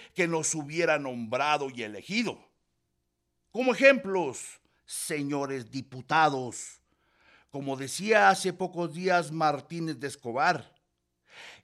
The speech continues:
es como se presentan las causas. Y aquí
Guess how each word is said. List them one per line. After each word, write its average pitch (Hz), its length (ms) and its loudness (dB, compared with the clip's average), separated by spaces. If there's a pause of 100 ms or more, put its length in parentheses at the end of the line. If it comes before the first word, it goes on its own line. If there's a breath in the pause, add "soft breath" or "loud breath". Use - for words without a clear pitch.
(120)
es 226 340 4
como 196 300 -4
se 156 160 -8
presentan 190 880 -4
las - 400 -4
causas. - 840 -6 (800)
Y 131 140 -8
aquí 233 600 0